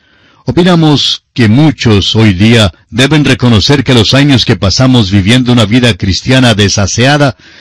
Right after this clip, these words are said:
es una pérdida de tiempo, una pérdida absoluta. Recuerde que Dios llamó a los hijos de Israel y les mandó a entrar en la tierra, y no entraron. Vagaron por cuarenta años.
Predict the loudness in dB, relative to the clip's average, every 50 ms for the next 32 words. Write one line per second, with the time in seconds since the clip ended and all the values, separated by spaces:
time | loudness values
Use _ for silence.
0 | -20 -20 -20 -20 -14 _ -4 -2 0 2 0 0 0 0 -2 -2 0 0 2 2
1 | 2 2 2 0 0 0 0 2 2 0 0 -2 -4 -6 -6 _ _ -4 0 0
2 | 0 0 0 0 0 0 0 0 0 0 -2 -2 -2 0 0 2 0 0 -2 -4
3 | -6 -6 -6 _ _ _ _ _ _ _ _ _ _ _ _ _ _ _ -4 -2
4 | 0 0 0 2 2 0 0 2 0 2 2 2 2 2 2 2 0 0 0 0
5 | 2 0 0 0 0 -2 0 0 0 0 0 -2 -2 -2 -2 -2 0 0 0 0
6 | 0 -2 -4 -8 -6 -2 0 0 0 0 0 0 2 2 2 2 2 2 0 0
7 | 0 -2 0 0 0 0 0 0 -2 0 0 0 0 0 -2 -4 -6 -6 -10 _
8 | _ -4 -2 0 2 2 2 2 2 0 0 0 0 0 0 0 -2 -4 -6 -12
9 | _ _ _ _ _ _ _ -10 -4 -2 -2 0 2 2 2 2 2 2 2 0
10 | 0 0 -2 -2 0 0 2 2 2 2 2 2 2 0 0 0 2 2 2 0
11 | 0 -2 -4 -6 -12